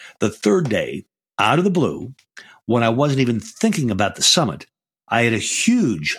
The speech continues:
idea about the agenda that's gonna make it so much better. The fourth day, when I wasn't even thinking about the new book, I had a potentially huge idea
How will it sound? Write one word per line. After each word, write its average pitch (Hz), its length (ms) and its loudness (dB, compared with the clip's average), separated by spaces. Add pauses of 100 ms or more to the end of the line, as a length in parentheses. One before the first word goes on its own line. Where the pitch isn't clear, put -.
(140)
idea 110 720 0
about 107 300 -2
the 117 140 0
agenda 98 540 -2 (220)
that's 107 160 0
gonna 120 160 0
make 107 160 0
it 98 80 -4
so 98 160 0
much 90 240 -2
better. 92 320 -2 (640)
The 120 120 2
fourth 220 520 0
day, 92 420 2 (100)
when 120 160 2
I 127 80 2
wasn't 135 240 0
even 127 240 -2
thinking 165 380 -2
about 110 240 0
the 107 60 -2
new 110 120 -2
book, 110 400 -4 (340)
I 113 140 -4
had 135 160 0
a 131 60 -2
potentially 165 480 -2
huge 254 760 0
idea 92 640 -2